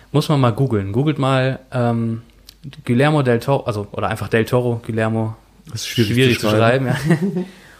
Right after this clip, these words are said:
Speaker 1: Und der Hobbit. Und dann sieht man zum Beispiel, wie er sich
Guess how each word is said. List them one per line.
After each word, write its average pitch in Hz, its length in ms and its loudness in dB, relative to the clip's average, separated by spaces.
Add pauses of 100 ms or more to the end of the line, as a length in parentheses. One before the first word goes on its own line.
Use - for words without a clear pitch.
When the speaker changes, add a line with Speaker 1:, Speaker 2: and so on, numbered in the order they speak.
Speaker 1:
Und 143 180 -2
der 127 100 2
Hobbit. 120 400 0
Und 113 140 -2
dann 117 180 4
sieht 131 200 0
man 123 160 0
zum 117 160 -2
Beispiel, 113 500 -2
wie 117 160 -2
er 117 180 2
sich 113 380 -2